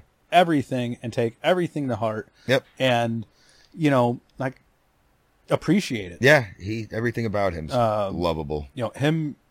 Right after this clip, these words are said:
Speaker 1: him running for, uh, representative.
Speaker 2: Yeah, yeah.
Speaker 1: Like, that's
Speaker 2: Yeah, I, we, we went and put out signs the night before in the
Speaker 1: Yeah.
Speaker 2: middle of the night all over.
Speaker 1: Um,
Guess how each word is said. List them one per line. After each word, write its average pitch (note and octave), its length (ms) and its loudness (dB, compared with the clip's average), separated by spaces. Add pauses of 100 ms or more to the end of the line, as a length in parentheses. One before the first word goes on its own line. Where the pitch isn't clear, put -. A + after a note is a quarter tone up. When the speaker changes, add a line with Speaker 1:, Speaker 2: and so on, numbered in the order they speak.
Speaker 1:
him C3+ 320 0
running C3 300 0
for, B2 300 0
uh, G2 400 -2 (160)
representative. C3 760 2
Speaker 2:
Yeah, G2 60 0 (140)
yeah. G2 80 -10 (200)
Speaker 1:
Like, A2+ 320 -2
that's C3 260 0
Speaker 2:
Yeah, C#3+ 200 10
I, A#2+ 140 4 (240)
we, A#2 120 -6 (100)
we C3 120 0
went C#3 140 4
and A#2 60 -8
put C3+ 120 0
out B2 120 0
signs C3 460 -4 (160)
the G#2 60 -10
night A#2+ 240 -2
before B2 400 2
in G#2+ 60 -2
the A2 60 -2
Speaker 1:
Yeah. F#3 100 6
Speaker 2:
middle B2+ 140 4
of A2+ 60 -2
the A2+ 60 -4
night A#2 280 -6 (420)
all A#2 140 6
over. B2 240 6
Speaker 1:
Um, F#2 200 -6